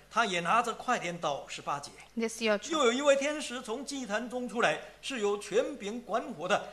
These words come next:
Speaker 1: 向拿着快镰刀的大声喊着说："伸出快镰刀来，收取地上葡萄树的果子，因为葡萄熟透了。" 十九节。
Speaker 2: Diecinueve.
Speaker 1: 那天使就把镰刀扔在地上，收取了地上的葡萄，丢在神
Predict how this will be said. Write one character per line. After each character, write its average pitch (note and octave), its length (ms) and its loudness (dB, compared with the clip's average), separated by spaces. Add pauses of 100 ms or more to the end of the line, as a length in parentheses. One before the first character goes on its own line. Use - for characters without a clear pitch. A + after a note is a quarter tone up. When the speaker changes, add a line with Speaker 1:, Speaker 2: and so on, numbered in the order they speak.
Speaker 1:
向 F3 280 0
拿 G#3+ 240 6
着 B3 160 0
快 B3 180 0
镰 A#3 180 0
刀 A#3+ 120 2
的 A3+ 100 -2
大 A3 220 4
声 B3 180 -2
喊 G#3 160 0
着 A3+ 100 0
说 A3+ 300 2 (140)
："伸 A#3+ 320 2
出 G#3+ 220 -8
快 C4 260 -2
镰 G#3+ 180 -2
刀 B3 160 4
来， G#3+ 180 0 (160)
收 D4+ 360 -2
取 G3+ 260 -6
地 A#3 240 -4
上 G3+ 260 -2 (140)
葡 G3+ 180 -8
萄 B3+ 300 2
树 C4 100 -10
的 G#3 80 -2
果 E3+ 280 -2
子， E3+ 180 -6 (300)
因 A#3+ 160 2
为 A#3+ 120 10
葡 C#4+ 380 -4
萄 A3+ 300 0
熟 C4+ 360 -4
透 B3+ 180 0
了。" D#3 200 0
十 G3 100 -10
九 D3 200 -8
节。 C#3 320 -6
Speaker 2:
Diecinueve. G#3+ 600 2 (280)
Speaker 1:
那 A3 200 8
天 A#3+ 220 2
使 G3+ 140 -4
就 A#3+ 100 -2
把 G#3+ 140 4
镰 A#3+ 280 -2
刀 C4 220 4
扔 D#4 260 -2
在 C4 160 2
地 G#3+ 140 -6
上， A#3 240 0 (140)
收 D4 280 0
取 G3+ 180 -6
了 A#3 100 0
地 B3 180 -6
上 A#3 180 -2
的 G#3 60 -4
葡 A3 220 -10
萄， E3+ 240 -2 (200)
丢 A#3+ 360 2
在 A3+ 240 2
神 E3+ 360 -6